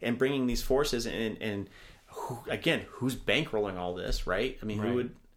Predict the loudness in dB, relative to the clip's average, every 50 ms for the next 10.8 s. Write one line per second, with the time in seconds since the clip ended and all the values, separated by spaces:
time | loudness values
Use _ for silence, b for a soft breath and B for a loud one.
0 | _ -20 -20 -20 -16 -2 0 2 2 2 2 0 0 0 0 0 2 2 2 2
1 | 2 0 0 -2 -2 -2 -4 -4 -2 -2 -2 -2 -4 -6 -8 -10 -10 -10 -8 -6
2 | -6 -4 -4 -2 0 0 0 0 -2 -4 -4 -4 -8 B B B B B B B
3 | B B B B B -20 -20 -20 -20 -20 -20 -16 -2 2 2 6 6 6 4 6
4 | 2 2 4 4 4 4 4 4 4 2 4 4 2 2 2 -4 -2 0 0 2
5 | 2 2 2 4 2 2 2 0 -2 -2 -2 -2 -2 -2 -2 -2 -4 -4 -4 -4
6 | -4 -4 -6 -18 -20 _ -2 -2 -2 -2 0 0 0 2 2 2 0 0 0 -2
7 | -6 -10 -14 _ -4 -4 -2 -2 0 0 0 0 0 -2 -4 -6 -8 -8 -8 -6
8 | -6 -6 -6 -6 -6 -2 0 0 0 0 -2 -4 -6 -8 -4 -2 0 2 2 2
9 | 2 2 0 -2 -2 -2 -2 0 -2 0 2 2 4 4 4 2 0 -2 -6 -6
10 | -6 -4 -2 0 0 0 0 0 -2 -4 -6 -6 -8 -10 -10